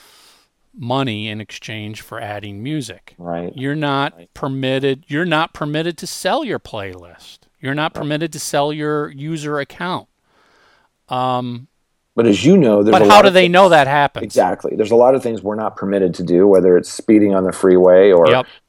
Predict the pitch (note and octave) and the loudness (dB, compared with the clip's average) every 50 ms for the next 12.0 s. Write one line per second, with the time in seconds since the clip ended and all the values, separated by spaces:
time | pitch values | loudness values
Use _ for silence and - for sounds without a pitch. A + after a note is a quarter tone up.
0 | _ _ - G#2 G2+ - - B2+ A#2+ G#2+ G#2 F#2+ - - - - - - - _ | _ _ -16 -16 -12 -4 -2 0 0 0 0 -2 -6 -10 -20 -20 -20 -20 -20 _
1 | - - G#2 A#2+ A2 G#2+ G#2+ - - - - - - - A2 A#2 A#2+ A#2+ A2+ - | -4 2 4 6 6 6 4 2 -2 -8 -10 -8 -4 0 2 2 2 0 -2 -8
2 | - - - - - - - - - B2 E3+ A#3 C#4 C#4 B3+ - - - - A2 | -12 -20 -20 -20 -14 -14 -12 -6 0 0 2 4 4 4 2 2 -4 -4 0 0
3 | G#2 G2+ A2+ A#2 A2 G2 - - - - _ _ _ _ _ _ _ _ _ - | 2 2 2 2 2 0 -2 -6 -18 -20 _ _ _ _ _ _ _ _ _ -12
4 | E2+ D#2+ F2+ G2+ F2 - - - - - - _ _ _ _ _ _ _ _ _ | -8 -2 -2 0 0 0 -2 -2 -6 -12 -20 _ _ _ _ _ _ _ _ _
5 | _ - - F2+ F#2 G2 G2 G2 G2 - G2 A2 - - G#2+ G#2+ - - - - | _ -4 -2 0 0 0 0 -2 0 0 0 0 0 -2 -4 -4 -6 -6 -2 0
6 | C3+ C3 C3 C3 B2+ B2+ A#2+ A2+ - _ _ _ _ _ _ _ _ _ _ _ | 2 4 4 6 4 4 2 0 -6 _ _ _ _ _ _ _ _ _ _ _
7 | _ _ _ _ _ _ - A#2 A#2+ A2 G#2 G2+ F#2 - - - _ _ _ _ | _ _ _ _ _ _ -4 -2 0 2 2 2 2 0 -6 -18 _ _ _ _
8 | _ _ - - - A2+ B2 C3+ C3 D3+ D#3 D3 C#3 - - A#2 A#2 A#2 G#2+ G#2 | _ _ -8 -2 0 2 2 4 2 2 2 0 0 0 2 2 2 2 0 -2
9 | F#2+ - - F#2+ F#2 F2 F2 G2+ A#2+ - - - _ - - G2 G2+ F#2+ F2+ F#2 | -2 -2 2 4 4 4 4 2 -2 -4 -8 -20 _ -8 -6 -4 -2 -2 -4 -4
10 | F2 - - G#2+ G#2 G#2 G#2+ G#2 G2+ - G#2+ G#2 G2 F2+ F2 G2 G2 F#2 E2+ - | -4 -2 0 2 2 2 0 -2 -4 -4 -4 -4 -2 0 0 0 0 0 -2 -6
11 | - - - - - G#2+ G2 F#2+ - - - G#2 F#2+ F#2 F#2 F2+ - - _ | -14 -16 -10 -2 0 0 0 0 -4 -10 -8 -8 -8 -6 -8 -10 -12 -14 _